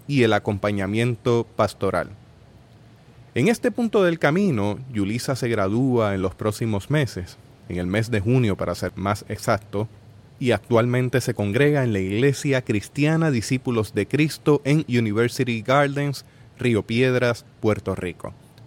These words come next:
Allí se desempeña como directora del Ministerio de Adoración. Actualmente se desempeña también como maestra de música y directora de servicios pastorales de un colegio en Toa Baja, Puerto Rico.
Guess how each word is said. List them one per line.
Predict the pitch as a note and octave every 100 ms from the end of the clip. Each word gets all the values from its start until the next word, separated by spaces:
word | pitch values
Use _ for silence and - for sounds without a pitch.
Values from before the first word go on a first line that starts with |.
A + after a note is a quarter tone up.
| - -
Allí | D3 D#3+ B3
se | A3
desempeña | F#3 E3 C#3 C3 E3+ F#3 E3+
como | C#3+ B2 A2+
directora | A2 G2+ - - E3+ F3 D3+
del | B2
Ministerio | G#2+ G#2 G2 - C#3 D3 D3 C3+
de | A2+
Adoración. | G#2+ G2 - G2 E2 - - - - - - - - - - - - - -
Actualmente | B2 - F#3 G3+ G3 E3
se | - B2+
desempeña | G#2+ G#2 G#2 C#3 D#3 D3
también | C3+ C3 C#3+ D#3
como | C3+ A2
maestra | F#2 F#2+ B2+ - C#3+ C3+ C3
de | A#2+ G2+
música | A2 D3 D#3+ C3+ C#3+ C#3 -
y | B2+
directora | A2+ G#2 - - C#3+ D#3
de | D3
servicios | A#2+ A2 G2+ G#2+ C#3 - C#3+ - -
pastorales | G#2+ - - G2+ A#2 D3+ D#3 C#3+ A2
de | G#2+
un | B2+
colegio | C3+ A#2 A#2 C3 C#3 C3+ -
en | A2+ G#2
Toa | G2 F#2+
Baja, | A2 A#2 A#2 -
Puerto | G2 - F#2
Rico. | F2 D#2+ -